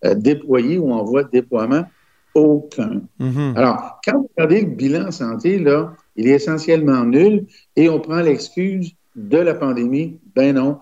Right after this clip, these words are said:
Speaker 1: la pandémie n'empêchait pas de poser les gestes dont je viens de parler, par exemple.
Speaker 2: Mhm. Donc, le gouvernement continue, au fond, la réforme Barrette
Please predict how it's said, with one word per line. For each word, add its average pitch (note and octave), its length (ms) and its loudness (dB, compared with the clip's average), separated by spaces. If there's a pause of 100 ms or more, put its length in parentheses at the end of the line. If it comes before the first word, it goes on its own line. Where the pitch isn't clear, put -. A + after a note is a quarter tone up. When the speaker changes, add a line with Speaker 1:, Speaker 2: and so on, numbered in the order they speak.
(280)
Speaker 1:
la A2 120 -2
pandémie D3+ 600 2
n'empêchait D#3 1120 0
pas C#3 300 -4 (360)
de A#2+ 100 2
poser A#2 400 0
les A#2 160 0
gestes B2+ 500 0
dont B2 260 2
je G2+ 120 -6
viens G#2+ 100 -4
de G2 60 -12
parler, G2+ 320 -10
par F#2+ 160 -4
exemple. F#2 260 -8 (160)
Speaker 2:
Mhm. B2+ 380 -4 (760)
Donc, F#3+ 460 -2 (180)
le C#3 160 -4
gouvernement D3+ 440 2
continue, E3+ 920 0
au A#2+ 160 -2
fond, D#3 400 -4
la A#2+ 160 -2
réforme B2+ 480 -2
Barrette A#2 500 0